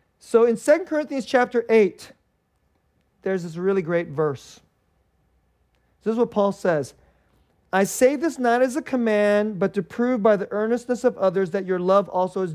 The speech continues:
genuine." That's not the, that's not the great verse. This is a passage about giving, by the way.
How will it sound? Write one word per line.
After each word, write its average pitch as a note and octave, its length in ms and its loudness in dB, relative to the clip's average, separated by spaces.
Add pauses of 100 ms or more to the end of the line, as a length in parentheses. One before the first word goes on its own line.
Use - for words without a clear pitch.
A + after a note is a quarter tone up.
genuine." E3+ 680 0 (800)
That's E3 120 -6
not E3+ 160 -6
the, C#3+ 320 -6
that's F3 160 -4
not D#3+ 120 -6
the - 60 -20
great C#3 200 -2
verse. B2+ 240 -8 (260)
This C#4+ 220 0
is D#4+ 80 0
a D4+ 100 6
passage C#4+ 540 2
about G#3 340 0
giving, E3 380 -2
by D#3+ 120 -4
the D3 120 -6
way. C#3+ 180 -8